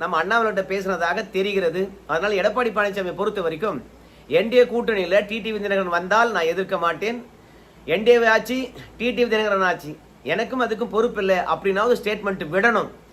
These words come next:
இல்லைன்னா நான் மீண்டும் வரமாட்டேன். யார் பேரை சொல்லி வெளியே போனனோ அவரே அழைச்சாரு, நான் வந்தேன் அப்படின்னு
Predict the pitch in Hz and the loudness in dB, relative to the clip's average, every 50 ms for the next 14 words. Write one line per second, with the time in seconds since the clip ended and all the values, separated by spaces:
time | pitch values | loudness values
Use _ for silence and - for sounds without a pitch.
0 | - - - - - 135 160 185 202 202 220 240 240 214 196 180 185 208 214 208 | -20 -20 -20 -18 -10 -4 -2 -2 0 2 2 2 2 2 2 2 0 -2 -2 -2
1 | 220 190 156 156 160 202 220 220 214 202 190 - 180 180 165 131 107 - - - | -2 0 2 2 4 4 4 4 2 2 0 -2 -4 -4 -4 -6 -8 -12 -18 -20
2 | - - - - - - - - - - - 120 143 170 208 240 247 233 240 240 | -20 -20 -20 -20 -20 -20 -20 -20 -20 -18 -8 -2 2 4 4 4 4 4 2 2
3 | 233 226 220 196 220 220 226 240 226 185 165 160 135 151 180 208 240 240 233 214 | 2 2 0 -2 -2 -2 0 0 0 0 -2 -2 -4 -4 -2 -2 0 0 0 0
4 | 185 196 220 214 208 202 226 226 196 147 127 117 - - - - - 117 139 160 | 0 0 2 2 2 2 2 0 0 -2 -4 -8 -12 -20 -20 -10 -4 -2 0 0
5 | 160 202 226 262 277 233 220 233 247 240 240 233 202 190 190 208 196 156 151 156 | 2 2 2 2 4 4 4 4 4 2 2 0 0 0 0 -2 -2 -2 -4 -2
6 | 147 160 190 220 226 220 202 208 208 185 147 - - 160 160 - 190 247 254 | 0 0 0 0 -2 -2 -2 -2 -2 -2 -4 -2 -2 -2 0 0 -2 -2 -2